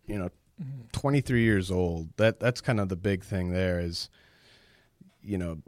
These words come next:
Speaker 2: And it's not just raw power anymore. I mean, he, he's bringing this to every game he comes into, just
Speaker 1: And he
Speaker 2: lacing the ball.
Speaker 1: Right, yeah. It, it's definitely showing up in games. He, I feel like he's very low risk because of the contact rate.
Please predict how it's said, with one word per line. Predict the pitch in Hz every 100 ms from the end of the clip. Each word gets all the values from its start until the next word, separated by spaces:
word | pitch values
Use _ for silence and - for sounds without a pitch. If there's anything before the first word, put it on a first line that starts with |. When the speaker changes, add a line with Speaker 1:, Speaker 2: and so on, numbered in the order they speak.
| - -
Speaker 2:
And |
it's | 151 -
not | 202 175
just | 151 127
raw | 139 143 139
power | - 107 - 110
anymore. | - _ - -
I |
mean, | 139 139
he, | 190 196
he's | 196 202
bringing | 208 175
this | 147 -
to | 135 123
every | 147 143 127
game | 135 135 123
he |
comes | 117 131 127 127
into, | - -
just | 113
Speaker 1:
And | 117 113
he | 127 139 131 120
Speaker 2:
lacing | 113 - 127
the | 120
ball. | - 104
Speaker 1:
Right, | 110 95 -
yeah. | 101
It, | 90 85
it's | 98 - - - _ _ -
definitely | 110 117 110 104 98 _ _ - _ - _ _
showing | - 135 117
up | 110
in | 101 90
games. | 92 98 101 101 101 -
He, | 104 98 - _ _ _ _ _ _ -
I | 107
feel | - 123
like | 151 123
he's | 123 110 95
very | 92 90 107 107
low | 92 95 104 98
risk | 101 95 98 - - -
because | 101 - 101 98
of |
the | 90
contact | - 92 87 95 107 107 -
rate. | 117 117 -